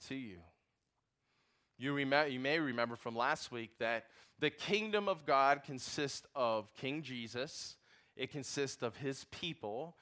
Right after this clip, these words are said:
those who, uh, are following the king. It consists of his kingdom law, which is love, and it consists of a territory, just like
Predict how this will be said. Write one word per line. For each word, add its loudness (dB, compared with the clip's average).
those 2
who, -4
uh, -2
are -6
following 2
the -2
king. -6
It 0
consists -2
of 2
his 2
kingdom -2
law, 2
which -2
is -6
love, 2
and 0
it -4
consists -2
of -4
a -4
territory, -4
just -8
like -6